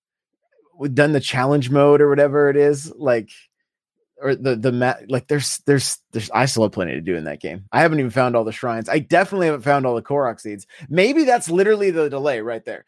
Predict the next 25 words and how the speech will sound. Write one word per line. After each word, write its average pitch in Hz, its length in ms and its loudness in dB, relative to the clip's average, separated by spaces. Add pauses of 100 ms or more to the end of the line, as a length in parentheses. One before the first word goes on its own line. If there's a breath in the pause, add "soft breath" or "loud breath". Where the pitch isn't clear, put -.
(180 loud breath)
Maybe 220 500 0
Breath 202 260 0
of 190 100 -4
the 196 80 2
Wild 151 380 0
is 147 140 -4
only 175 240 -2
getting 175 280 0
delayed 131 380 -2
because 123 280 -10
they're 131 120 -6
having 156 480 -8
to 139 80 -20
f-, - 340 -20
to 143 120 -4
hide 131 600 -4 (720)
double 160 340 6
the 160 140 4
amount 143 240 0
of 113 60 -8
Korok 139 360 -6
seeds 90 260 -16
this 101 140 -18
time - 240 -20
around. - 220 -20